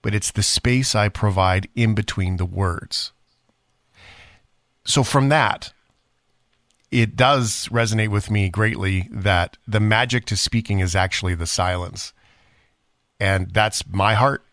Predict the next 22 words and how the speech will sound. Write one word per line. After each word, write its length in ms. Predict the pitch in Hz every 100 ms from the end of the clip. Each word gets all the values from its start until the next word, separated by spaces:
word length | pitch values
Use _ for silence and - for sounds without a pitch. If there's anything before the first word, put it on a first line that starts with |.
| _
in 180 | 127 123
this 200 | 123 -
world. 380 | 127 143 156 -
And 120 | 110 107
so 420 | - 110 101 104
the 100 | 110
notion 580 | 110 117 135 - 110 107
that 300 | 101 95 95 - - - - -
the 100 | 113
silence 640 | - 113 110 110 101 -
is 300 | - 101 90
everything, 600 | 101 101 117 - 151 151 - - _ - _ _ _ _ _ _ _ _ -
uh, 300 | 95 92 90
that, 200 | 95 110
that 160 | 104 104
hits 200 | 113 -
me 100 | 104
to 160 | - 92
a 40 |
whole 140 | 95
new 120 | 95 85
level. 340 | 87 80 80